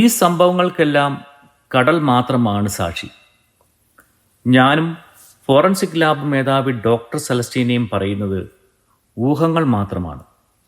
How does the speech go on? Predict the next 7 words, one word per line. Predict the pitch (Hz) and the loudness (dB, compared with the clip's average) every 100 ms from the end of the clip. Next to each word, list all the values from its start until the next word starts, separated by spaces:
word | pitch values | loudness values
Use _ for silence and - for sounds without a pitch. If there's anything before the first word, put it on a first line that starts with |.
| _ _ _ _ _ _ _ _ _ _ _ _ _ - | _ _ _ _ _ _ _ _ _ _ _ _ _ 0
കോഫി | 151 170 202 208 | 2 4 2 2
മേക്കറിൽ | 190 180 180 170 | 4 2 2 2
നിന്നും | 170 160 156 - - - | 2 0 0 -4 -10 -4
രണ്ട് | - 131 156 | 0 2 2
കപ്പ് | 160 - 139 | 2 0 -2
കാപ്പി | 123 127 139 165 | 0 0 2 2
എടുത്തുകൊണ്ടുവന്ന് | 143 120 - 123 131 123 110 107 | 4 2 2 2 2 2 0 0